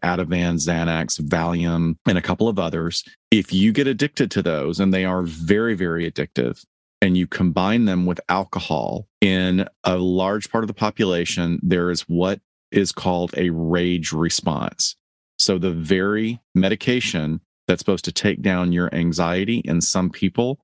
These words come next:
can actually make them wildly violent.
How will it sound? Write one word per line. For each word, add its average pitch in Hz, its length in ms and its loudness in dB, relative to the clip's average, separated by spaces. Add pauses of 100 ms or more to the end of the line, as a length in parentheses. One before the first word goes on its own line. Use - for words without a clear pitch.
(280)
can 98 260 2
actually 98 520 0
make 90 320 0
them 87 380 0
wildly 85 760 0
violent. 78 580 -4